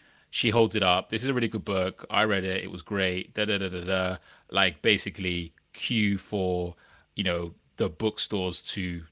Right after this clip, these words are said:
to be sold out, right? So I think there's a massive value add with the audiences that they have.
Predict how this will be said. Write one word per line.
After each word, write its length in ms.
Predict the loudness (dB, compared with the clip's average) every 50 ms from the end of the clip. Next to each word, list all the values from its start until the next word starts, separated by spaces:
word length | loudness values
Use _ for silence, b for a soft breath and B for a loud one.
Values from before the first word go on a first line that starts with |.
| -12
to 120 | -8 -8 -6
be 140 | -4 -2
sold 280 | 0 0 0 -2 -4 -6
out, 160 | -8 -8 -8 -10 -8
right? 320 | -6 -4 -4 -4 -4 -6 -10 B B B B B B
So 240 | 0 2 2 2
I 120 | 4 2 0
think 260 | 0 0 -2 -2 0
there's 140 | -2 -2 -2
a 120 | -2 -2
massive 920 | -2 -2 -2 0 0 2 2 4 4 4 2 2 0 -4 -6 -6 -6 -6
value 340 | -4 -4 -4 -2 -2 -6 -6
add 420 | -4 -4 -6 -6 -8 -12 -16 -18 _ -12
with 300 | -10 -8 -8 -8 -8 -8
the 120 | -10 -8 -6
audiences 640 | -4 -4 -4 -4 -4 -6 -8 -8 -10 -12 -12 -10
that 120 | -10 -12 -10
they 60 | -8
have. 340 | -4 -4 -2 -2 -4 -8